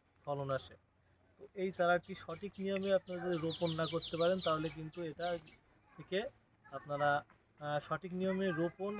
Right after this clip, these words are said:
এবং সঠিক পরিচর্যা যদি না করতে পারেন, তাহলে এটার থেকে কিন্তু আপনারা তিন বছরে ফল পাবেন না। তো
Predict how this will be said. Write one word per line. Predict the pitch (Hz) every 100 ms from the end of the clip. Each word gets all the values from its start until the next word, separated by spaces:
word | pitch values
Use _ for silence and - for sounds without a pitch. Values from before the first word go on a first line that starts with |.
| 165
এবং | 156 151
সঠিক | 156 185 180 _
পরিচর্যা | 175 165 175 165 160 160
যদি | 151 156
না | 156
করতে | 170 - 160
পারেন, | 170 196 180
তাহলে | 160 160 156
এটার | 156 -
থেকে | 160 165 165
কিন্তু | 156 175 160
আপনারা | 165 165
তিন | 156 143
বছরে | 143 156 160 -
ফল | 143 147
পাবেন | 135 120 113
না। | - - - - - - _
তো | -